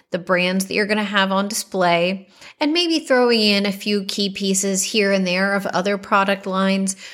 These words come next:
but keeping your core, your core, and really cultivating those businesses and those partnerships.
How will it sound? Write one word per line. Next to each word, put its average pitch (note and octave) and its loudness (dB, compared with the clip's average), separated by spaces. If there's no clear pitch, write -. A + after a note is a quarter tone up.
but A3 0
keeping C4 0
your G#3+ 2
core, G#3+ 2
your F3+ -2
core, D#3+ -2
and G3+ 0
really G#3+ 2
cultivating F#3 -2
those E3+ -2
businesses F3+ -2
and E3 -6
those D#3 -4
partnerships. G#3 -2